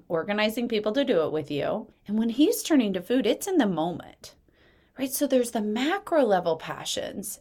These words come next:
and the micro level passions. There's the in the moment things that you can enjoy to be passionate about, and then there's the big picture things that you can enjoy for your life to be passionate about.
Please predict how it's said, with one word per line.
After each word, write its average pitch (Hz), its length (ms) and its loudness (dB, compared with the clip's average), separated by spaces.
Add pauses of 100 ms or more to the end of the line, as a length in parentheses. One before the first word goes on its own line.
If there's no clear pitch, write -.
(120)
and 202 160 0
the 196 80 0
micro 170 500 -2
level 80 300 -8
passions. - 600 -14
There's 220 260 -2
the 175 260 -2
in 269 180 8
the 262 100 6
moment 220 600 0
things 294 680 -2 (260)
that 208 220 -6
you 240 100 -2
can 247 180 0
enjoy 226 640 -2 (120)
to 262 100 -8
be 254 140 2
passionate 254 540 -2
about, 262 380 0
and 185 160 -6
then 226 200 -2
there's 220 240 -4
the 175 100 -4
big 180 480 -6
picture - 360 -10
things - 360 -16
that 175 240 -8
you 180 80 -6
can 175 140 -6
enjoy 160 340 -2
for 156 140 -10
your 156 120 -6
life 143 340 -6
to - 100 -18
be 135 120 -8
passionate - 480 -14
about. - 320 -12